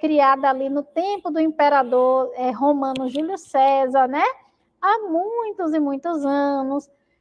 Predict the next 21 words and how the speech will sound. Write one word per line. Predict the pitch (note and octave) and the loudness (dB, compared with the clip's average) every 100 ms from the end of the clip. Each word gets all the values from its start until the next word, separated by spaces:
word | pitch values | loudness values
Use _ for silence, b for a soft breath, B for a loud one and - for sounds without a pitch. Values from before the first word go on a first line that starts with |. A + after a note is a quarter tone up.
| _ - | _ 4
que | |
ele | C#4+ C#4+ | 4 4
criou | D4 D4 C#4+ | -2 2 4
ali | C#4 C#4+ | 4 0
o | |
primeiro | D4 F#4 F4 D4 F#4 A4+ G#4 | -4 -6 -4 -2 -2 -2 -4
jornal | E4 D#4 C#4 C4 B3+ | -4 -4 -2 -4 -4
impresso, | D#4+ - C4 B3+ C4 C4 D4+ D4 _ b b _ | -6 -2 2 4 4 -2 -8 -8 _ b b _
mas | E4+ G4 A#4 B4 D4+ | -16 -8 -6 -4 -2
hoje | C4 C#4+ E4+ D#4 | 2 2 2 -2
nós | E4 A#4+ A#4+ | -2 -4 -6
temos | - D4+ E4 E4+ C#4 | -6 -4 -2 -2 0
aí | C4 A#3+ B3 D4+ F#4+ D#4+ _ _ _ _ _ _ _ _ | 2 2 0 -2 -4 -8 _ _ _ _ _ _ _ _
várias | A#3+ A#3+ C#4+ E4+ F#4+ D#4+ | -10 -2 0 0 -4 -4
maneiras | E4 G4 F4+ C4 B3+ B3+ D4+ E4+ | -4 -4 -6 -2 0 2 0 -2
da | C4+ D4+ | -2 -4
notícia | F#4+ G4+ F#4 D#4 F#4+ | -4 -10 -12 -12 -8
chegar | - F#4+ D#4 E4 | -4 -2 -2 -4
até | E4 A#4+ G#4+ | -2 -4 0
nós, | C#4 B3 B3+ | 2 2 0
né? | C4+ D#4+ | 0 0